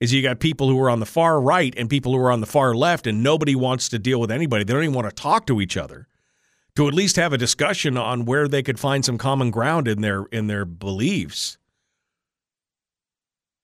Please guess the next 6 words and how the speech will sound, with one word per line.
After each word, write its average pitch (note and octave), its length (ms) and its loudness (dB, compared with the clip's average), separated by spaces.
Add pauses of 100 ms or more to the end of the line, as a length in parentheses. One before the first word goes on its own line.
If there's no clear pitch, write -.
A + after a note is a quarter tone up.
(280)
But, A2 380 -2 (160)
I C3+ 80 -2
mean, A#2+ 460 0 (280)
it, - 460 -4
it, B2 200 -10 (280)
anyway, E2+ 440 -4